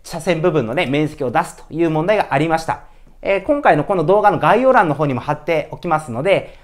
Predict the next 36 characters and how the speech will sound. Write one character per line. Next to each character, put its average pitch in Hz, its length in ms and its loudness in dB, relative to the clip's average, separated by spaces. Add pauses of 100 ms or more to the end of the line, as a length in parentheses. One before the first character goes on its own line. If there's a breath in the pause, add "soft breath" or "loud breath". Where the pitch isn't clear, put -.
ぜ 285 140 0
ひ 247 100 -2
ね、 131 260 0
今 254 240 0
回 165 180 4
の 127 100 0
問 127 200 0
題、 127 220 0
分 151 120 0
か 190 100 0
っ 185 60 -4
た 160 100 -2
人 143 180 -6
は 101 140 -6
ね、 180 320 -4
そ 196 180 -4
ち 240 120 0
ら 233 100 6
の 226 100 4
問 208 220 -2
題 208 100 4
に 226 80 -2
も 185 160 2
チ - 100 -10
ャ 175 40 -4
レ 160 100 -2
ン 156 60 -4
ジ 135 80 -8
し - 40 -14
て 151 60 -8
み 127 100 -6
て 131 80 -10
く - 60 -4
だ - 60 2
さ - 120 0
い。 190 80 -2